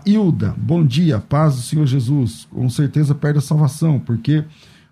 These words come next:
você não é o dono da sua vida para tirá-la." O Leandro diz, "Sim, perde a salvação." A Vânia,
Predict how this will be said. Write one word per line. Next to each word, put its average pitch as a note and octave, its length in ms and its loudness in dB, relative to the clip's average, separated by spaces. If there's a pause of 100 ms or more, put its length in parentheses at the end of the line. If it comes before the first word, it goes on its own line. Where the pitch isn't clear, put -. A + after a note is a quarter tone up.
(120)
você C3+ 320 0
não D3 120 4
é - 20 2
o C#3+ 80 2
dono D3+ 420 2
da C3+ 140 2
sua D#3 260 0
vida A#2+ 440 0
para B2+ 260 -4
tirá-la." C3+ 560 -4 (400)
O C3+ 80 -2
Leandro D#3+ 420 2
diz, A#2+ 200 -2
"Sim, D#3+ 340 -2
perde D3 340 -2
a C3 40 0
salvação." C#3+ 580 -2
A C3 60 0
Vânia, C3+ 480 0